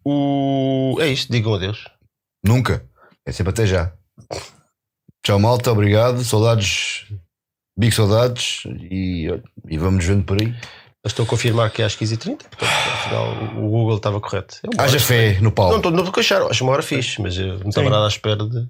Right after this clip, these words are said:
Speaker 1: de jogar
Speaker 3: É,
Speaker 1: às
Speaker 3: eu, por
Speaker 1: quinze e trinta.
Speaker 3: acaso, também pensava que era à noite, mas, eh, vi
Speaker 1: Tem sido
Speaker 3: alguém
Speaker 1: sempre, não é?
Speaker 3: Vi, é, pois, exatamente.
Speaker 1: Ainda por cima fora, em casa ainda é aquela, o Benfica
Speaker 2: Yeah.
Speaker 1: ainda consegue meter na B T V.
Speaker 3: Yeah.
Speaker 2: Mas é bom, é um,
Speaker 1: Fora a
Speaker 2: é um,
Speaker 1: Sport T V
Speaker 2: é um
Speaker 1: no
Speaker 2: ótimo
Speaker 1: Porto,
Speaker 2: horário,
Speaker 1: não é?
Speaker 2: é um ótimo
Speaker 3: Yeah.
Speaker 2: horário.
Speaker 1: É,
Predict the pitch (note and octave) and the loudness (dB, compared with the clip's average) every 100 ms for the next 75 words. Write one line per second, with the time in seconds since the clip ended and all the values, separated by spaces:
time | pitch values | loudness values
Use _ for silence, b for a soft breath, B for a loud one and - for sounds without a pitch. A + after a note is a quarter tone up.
0 | - _ _ _ _ G#2 C3+ C#3 C#3+ D3 | -10 _ _ _ _ -4 0 2 2 0
1 | D#3+ B2+ A#2 D#3+ E3+ E3 D#3+ D#3 E3 D3+ | 0 0 0 2 0 0 -2 -2 -2 -2
2 | - D#3 D3+ D3+ D#3 - - E3 D#3+ D3+ | -2 0 2 0 -2 -4 -4 -2 -2 -4
3 | - F3 D#3+ D#3 D#3+ C3 - - B2+ D3 | -6 -4 -2 -2 -4 -6 -10 -4 0 0
4 | D3+ - C3+ C#3 C#3+ A#2 G2+ - - _ | 2 2 2 0 0 0 -2 -4 -12 _
5 | _ A2+ C#3 D#3 C#3+ C3 C#3+ C3 A#2+ A#2+ | _ -4 0 2 2 2 2 0 0 -2
6 | C3+ C3 A#2 C#3+ C3+ D3+ E3+ E3+ - A#2 | 2 2 2 2 2 2 2 0 -4 -2
7 | A2 C3+ C#3+ D#3 D3 C#3 A#2+ A#2+ G2+ F#2+ | 0 2 0 0 0 0 2 0 0 0
8 | G2+ G#2 A#2 A2 A2 A2 G#2 G#2+ G#2 G#2 | 2 4 4 0 0 0 -2 -2 0 -2
9 | G#2 F#2 A2+ A2+ A2 A2+ D#3+ E3+ A2+ G#2+ | -2 0 0 2 2 2 2 2 4 4
10 | A#2+ B2 A2+ A#2 B2+ A#2+ A#2 C3 C#3 C3 | 4 4 2 2 2 4 4 4 2 2
11 | C3 B2+ A#2 A2 G#2+ A#2 A2+ A2 - A2 | 2 2 2 2 2 2 2 0 -6 -6
12 | G#2+ | -6